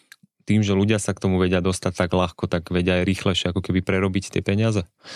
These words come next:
Lebo predsa si v minulosti typujem, že tí, ktorí obchodovali, tak väčšinou mali to ekonomické vzdelanie,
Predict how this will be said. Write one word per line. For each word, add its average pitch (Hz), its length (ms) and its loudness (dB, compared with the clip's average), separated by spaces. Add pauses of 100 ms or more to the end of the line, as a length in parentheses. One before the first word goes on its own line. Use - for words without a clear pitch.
(140)
Lebo 104 160 4
predsa 123 320 0
si 107 160 -2
v 95 80 0
minulosti 104 480 2
typujem, 95 320 0
že 90 140 0 (260)
tí, 104 80 4
ktorí 98 320 0
obchodovali, 98 640 0
tak 87 160 -4
väčšinou 98 400 0
mali 90 440 0
to 87 120 -2
ekonomické 92 560 0
vzdelanie, 90 460 0